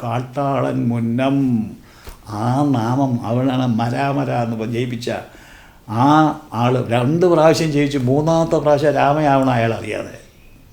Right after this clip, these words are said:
ഈ രത്നാകരൻ എന്ന് പറഞ്ഞ ക-, ഈ രത്നാകരൻ എന്ന് പറയുന്നതൊക്കെ കഥയിൽ കൂടെ വെച്ച് അതൊരു മഹാഋഷീശ്വരനാണ്. ജന്മനാൽ അദ്ദേഹത്തിന് ഒരു,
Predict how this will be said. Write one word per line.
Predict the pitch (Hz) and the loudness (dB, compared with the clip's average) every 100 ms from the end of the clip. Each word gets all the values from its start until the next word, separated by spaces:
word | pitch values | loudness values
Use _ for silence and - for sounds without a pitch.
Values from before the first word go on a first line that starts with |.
| - - - 117 | -20 -20 -10 -2
ഈ | 120 | -2
രത്നാകരൻ | 120 135 131 135 | -2 -2 0 0
എന്ന് | 135 131 | 0 0
പറഞ്ഞ | 135 | 0
ക-, | 131 127 - - - | 0 0 -2 -16 -6
ഈ | 117 | -2
രത്നാകരൻ | 110 98 117 123 123 131 135 139 135 123 | -2 -2 -2 0 2 0 0 -2 -2 -2
എന്ന് | 131 | -2
പറയുന്നതൊക്കെ | 131 120 117 131 127 127 | -2 -2 -2 -2 -4 -6
കഥയിൽ | 123 110 123 127 | -6 -4 -2 0
കൂടെ | 131 | -2
വെച്ച് | 120 123 120 - - - - | -2 -4 -8 -14 -18 -18 -6
അതൊരു | 117 139 | 0 2
മഹാഋഷീശ്വരനാണ്. | 151 131 120 147 151 135 160 165 165 160 160 156 143 113 - - - - - - - - - - - - - - - - - - 139 - - - - - - - - - 113 | 4 2 4 2 2 0 2 2 2 2 0 0 0 -2 -6 -18 -20 -20 -20 -20 -20 -20 -20 -20 -20 -20 -20 -20 -20 -20 -20 -20 -20 -20 -20 -20 -20 -20 -20 -18 -16 -12 0
ജന്മനാൽ | 120 131 165 180 180 185 | 2 4 2 0 2 2
അദ്ദേഹത്തിന് | 165 151 185 185 190 | 2 4 2 2 0
ഒരു, | 185 | 2